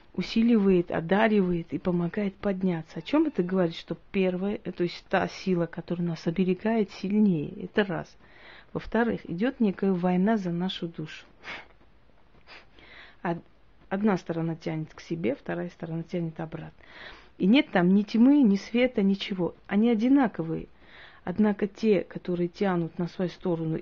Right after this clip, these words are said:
и завоевывают тебя, это древние боги. Те, которые изначально твои предки, твои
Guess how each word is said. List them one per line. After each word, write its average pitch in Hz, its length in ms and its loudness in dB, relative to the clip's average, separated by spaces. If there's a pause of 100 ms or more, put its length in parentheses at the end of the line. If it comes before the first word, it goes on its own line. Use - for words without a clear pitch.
и 185 80 -4
завоевывают 180 840 0
тебя, 165 480 -2 (580)
это 190 200 -2
древние 175 600 2
боги. 156 420 -4 (380)
Те, 240 140 0
которые 180 380 -2
изначально 226 680 2 (340)
твои 190 460 2 (640)
предки, 185 640 0 (420)
твои 196 340 0